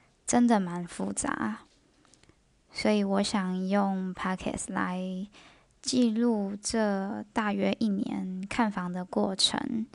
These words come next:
一直到我们签约，然后汇了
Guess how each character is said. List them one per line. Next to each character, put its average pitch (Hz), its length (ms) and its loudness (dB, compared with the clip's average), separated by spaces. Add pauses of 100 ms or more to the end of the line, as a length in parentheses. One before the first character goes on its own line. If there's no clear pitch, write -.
(640)
一 254 120 2
直 208 180 -2
到 214 260 2
我 190 200 -2
们 180 440 -4
签 202 440 0
约， 190 600 0
然 196 140 -4
后 185 480 -6 (420)
汇 226 220 2
了 196 220 2